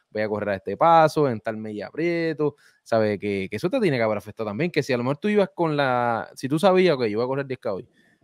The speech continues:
a lo mejor ganaba, ¿sabes? Lo más probable ganaba, porque si te, te ganó por tres segundos, lo hubieses ganado fácil,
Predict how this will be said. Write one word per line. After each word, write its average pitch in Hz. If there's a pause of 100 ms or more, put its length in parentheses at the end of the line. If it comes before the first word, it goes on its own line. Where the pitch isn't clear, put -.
(120)
a -
lo 92
mejor 117
ganaba, 196
¿sabes? 127
Lo 127
más 165
probable 247
ganaba, 143
porque 120
si 113
te, 113
te -
ganó 110
por 143
tres 143
segundos, 196
lo 123
hubieses 110
ganado 165
fácil, 117